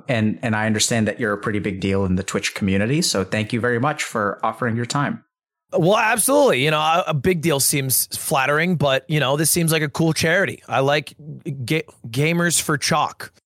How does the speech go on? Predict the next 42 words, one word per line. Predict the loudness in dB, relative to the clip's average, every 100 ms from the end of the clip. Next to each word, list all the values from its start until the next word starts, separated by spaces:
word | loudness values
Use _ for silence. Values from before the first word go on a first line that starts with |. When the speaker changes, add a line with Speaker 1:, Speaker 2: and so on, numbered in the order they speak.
| _ 0
Speaker 1:
Yeah. | 2 2
Speaker 2:
I |
heard | 2 0
you |
talking | 2 2 4 2
about | 2 0
it. | -4 _ -4
It | 0
sounds | 0 0
really | 2 2
nice. | 2 -2 -4 -10 _ _ -2
Speaker 1:
Yeah. | -2 -2 -12 -10 -2
So | 0 2
hopefully | 0 0 0 2
we | 0
can | 0 0
help | -2 0
them | 0 0
out | 0
a |
little | 0 2
bit. | 2 -2 -4 -16 -14 -10 0
Um, | 2 2
Speaker 2:
Mm-hmm. | 0
Speaker 1:
is | 2 2
there | 2
something | 2 2 2 2
in | 0
particular | 0 -2 -2 0 2 2 2
that | 2
you | 2 2 4
were | 4 4 4 2 0 0
hoping | 0 0 -2
to | 0
talk | 0 -2 0
about | -2 0
today, | 0 2 2 2
or, | 2 2 0 0
or | -2 0
anything | -2 0 0 2
that, | 2 -2 -4 -2
um, | 0 0 -2